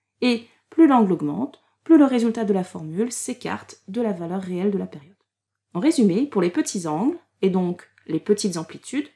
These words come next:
le pendule se comporte comme un oscillateur harmonique. Et si l'amplitude est petite, on peut déterminer la période du pendule par la formule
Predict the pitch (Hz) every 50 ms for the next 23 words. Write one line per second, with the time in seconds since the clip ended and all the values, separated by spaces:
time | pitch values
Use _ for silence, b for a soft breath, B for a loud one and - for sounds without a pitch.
0 | _ _ _ _ _ _ 226 294 415 403 - 214 190 180 208 233 226 - 208 196
1 | - 170 151 165 175 220 - - 202 185 190 202 202 190 - - - 147 151 -
2 | 185 196 190 - _ - 196 185 170 151 139 - _ _ _ _ _ _ _ _
3 | _ _ _ _ _ _ - 269 294 - - 302 262 254 240 - 240 226 - 233
4 | 196 180 180 175 156 - - 175 202 220 - - - 190 - 185 175 214 233 233
5 | 254 247 226 226 226 226 233 233 226 220 220 b b b b b b 214 254 269
6 | 269 269 254 240 226 208 190 202 196 - 160 156 151 156 196 226 220 220 190 175
7 | 185 190 - - - 156 151 147 156 175 196